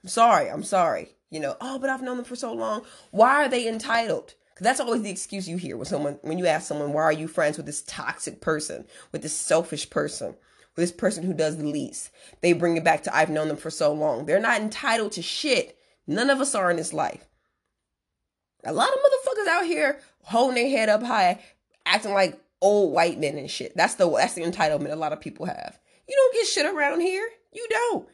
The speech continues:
You gotta work for everything. And reliability is just another facet of being a friend. But if you are a friend to someone and you really genuinely co-, care about someone and have consideration,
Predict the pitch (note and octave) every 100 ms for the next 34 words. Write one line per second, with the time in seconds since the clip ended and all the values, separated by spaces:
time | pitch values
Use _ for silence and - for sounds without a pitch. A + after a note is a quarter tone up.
0 | _ _ E4 C4+ C#4 C4 C#4 D4 B3+ A3+
1 | D4 B3 A#3 - - - - - A#3 A3+
2 | A#3 A#3+ G#3+ B3 B3 A#3 - A3 A3 G#3
3 | G3+ F#3+ - G3+ G#3+ F#3 F#3+ E3 - A#3
4 | B3 G3 D#3 F3+ F#4 A#4+ A#3+ F#3 D4+ -
5 | - G4+ G4+ - A#3 A#3+ B3+ F#3+ G3+ A3+
6 | A#3 A3+ - _ _ _ _ - - G3
7 | A3+ C4+ - _ _ - A#3+ B3 C#4 C4+
8 | B2 F#3 G#3+ G3 G3 F3+ F3 G#3+ B3+